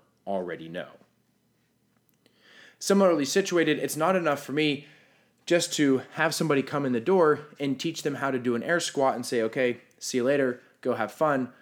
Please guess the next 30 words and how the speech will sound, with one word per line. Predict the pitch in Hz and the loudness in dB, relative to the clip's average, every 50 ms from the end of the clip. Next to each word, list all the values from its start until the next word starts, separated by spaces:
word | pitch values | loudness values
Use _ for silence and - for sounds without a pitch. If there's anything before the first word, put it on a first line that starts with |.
| _ _ - | _ _ -6
go | - 120 107 | -2 -2 0
air | - 139 143 147 | 0 2 2 2
squat, | 147 - - 139 123 120 117 110 - - - _ _ _ _ - | 0 -2 -2 0 2 2 2 0 -2 -6 -16 _ _ _ _ -4
I'll | 117 120 | -2 0
be | 120 120 117 | 2 2 2
around | 113 123 127 123 120 117 | 2 2 2 2 2 0
if | 110 113 | -2 -2
you | 110 104 | -2 -4
have | 104 98 | -4 -4
any | 92 90 90 | -6 -8 -8
questions." | - 165 160 147 - - - 85 - - - - - _ _ _ _ _ _ _ - - _ _ _ _ _ - | -2 -2 -2 -2 -2 -6 -10 -12 -14 -14 -14 -16 -16 _ _ _ _ _ _ _ -20 -20 _ _ _ _ _ -8
That's | - 92 90 - - | -8 -8 -8 -8 -10
the | - 123 | -12 -12
common. | - - 185 180 127 98 73 50 50 50 - - _ _ _ _ _ _ _ - | -8 -4 -2 0 0 0 -2 -6 -14 -20 -20 -20 _ _ _ _ _ _ _ -12
That's | 87 85 - - | -12 -12 -8 -8
what | 117 - - | -10 -8 -8
everybody | 95 95 98 92 107 117 131 | -10 -10 -10 -8 -6 -4 0
else | 165 175 165 - - - | 0 0 0 -2 -6 -8
does. | - 87 73 - - - - - - - - - - _ _ _ _ _ _ _ _ - | -10 -10 -10 -12 -18 -20 -20 -18 -16 -14 -14 -16 -16 _ _ _ _ _ _ _ _ -2
On | - 139 135 | 0 0 0
the | 127 113 | 0 -2
flip | - - 208 208 208 | 0 0 0 0 0
side, | - - - 131 120 117 110 110 - - _ _ _ _ _ _ _ _ _ _ _ _ _ - | -2 -2 0 0 2 2 0 -2 -4 -8 _ _ _ _ _ _ _ _ _ _ _ _ _ -6
I'm | 123 139 165 190 190 | -2 0 2 2 2
going | 160 151 147 139 139 127 | 2 2 2 2 0 -2
to | - 120 101 | -4 -6 -8
teach | - - - 180 180 180 - - | -8 -6 -6 -6 -6 -6 -6 -4
you | 131 117 | -4 -4
the | 117 | -4
fundamentals | 107 - - 127 127 120 113 110 117 120 120 - - 104 98 95 98 98 95 - - - | -6 -4 -4 -2 -2 -2 -2 -2 -2 -2 -4 -6 -6 -6 -6 -4 -4 -6 -6 -8 -10 -12